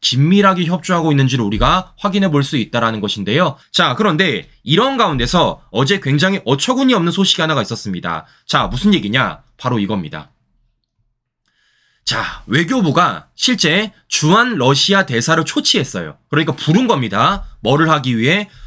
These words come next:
북한군 파병을 경고하기 위해서. 자, 그런데 러시아가 지금 뭐라고 말을 하고 있냐면요. 이런 말을 하고 있어요.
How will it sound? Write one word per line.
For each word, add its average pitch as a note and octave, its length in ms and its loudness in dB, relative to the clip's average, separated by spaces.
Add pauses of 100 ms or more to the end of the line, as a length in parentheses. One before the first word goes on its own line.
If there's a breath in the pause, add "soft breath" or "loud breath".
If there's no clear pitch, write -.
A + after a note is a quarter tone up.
북한군 G#3 600 0
파병을 G3+ 460 2
경고하기 D3 720 2
위해서. G2+ 440 -4 (200 loud breath)
자, C#3 300 0
그런데 D3+ 520 0 (240 soft breath)
러시아가 A3 540 2
지금 F3+ 280 0
뭐라고 F3 380 2
말을 C#3 220 2
하고 C3 140 0
있냐면요. G#2 640 -2 (140)
이런 F3 300 0
말을 A#2+ 240 -2
하고 A2+ 140 -4
있어요. D2+ 360 -14